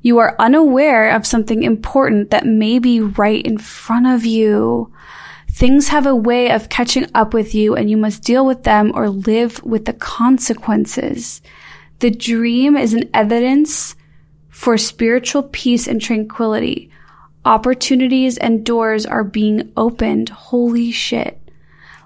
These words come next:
Last in a dream is a message for your need to be cleansed. Ew. Perhaps you are going about a problem all wrong. You don't need to be afraid to turn to someone for help.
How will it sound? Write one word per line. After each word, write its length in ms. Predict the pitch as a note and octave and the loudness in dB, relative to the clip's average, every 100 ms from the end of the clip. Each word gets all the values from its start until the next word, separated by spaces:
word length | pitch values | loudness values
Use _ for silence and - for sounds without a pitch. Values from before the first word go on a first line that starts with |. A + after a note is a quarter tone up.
| - | -4
Last 760 | A#3+ A#3 A3 B3+ E4+ - - | 0 4 6 6 4 0 -8
in 140 | - C4 | 0 2
a 100 | C4 | 2
dream 500 | A3+ A#3 A#3 A3 A3+ | 0 -2 0 0 0
is 180 | - G#3+ | 0 0
a 100 | G#3+ | 0
message 580 | A3 G#3+ A3+ C#4 C4 | 2 0 0 0 -2
for 160 | - A#3 | -2 -4
your 200 | A3+ A3 | -2 -2
need 340 | G#3+ A3 A3 | 0 -2 -4
to 100 | - | -6
be 160 | G#3 G#3+ | -6 -6
cleansed. 680 | - - A3+ B3 G#3+ G3+ - | -8 -2 0 2 0 -4 -4
Ew. 440 | B3+ B3 A#3 A3+ - - - - - - | 0 0 -2 -8 -14 -20 -20 -20 -20 -6
Perhaps 540 | - A3+ B3 C#4+ C#4+ | -2 2 2 2 2
you 80 | D#4+ | 2
are 100 | D#4+ | 2
going 500 | C#4 - B3+ A#3+ B3 | 0 -2 0 2 2
about 260 | B3 A3 A3 | 2 2 0
a 40 | |
problem 600 | A3 - A3 G#3+ A3 A3 - | -2 -2 0 2 0 -2 0
all 320 | G#3 G#3 G#3 | 2 2 0
wrong. 920 | G3 B3 C4 - - - - B3 - - - - | 0 2 2 2 -2 -6 -8 -10 -14 -20 -20 -4
You 140 | A#3 | 0
don't 240 | A3+ A3+ A3 | 2 2 2
need 220 | A#3 A3+ | 0 -2
to 80 | - | -4
be 100 | A#3 | -4
afraid 380 | A3 - A3+ A3+ | -4 -4 -4 -4
to 100 | - | -8
turn 300 | - A3 A3+ | -6 -4 -2
to 100 | A3+ | -4
someone 320 | G#3+ A3 G#3+ | -2 -2 -2
for 180 | G#3 G#3+ | -4 -6
help. 800 | G#3 - - C4 A#3+ - - | -6 -8 -6 -2 0 -2 -8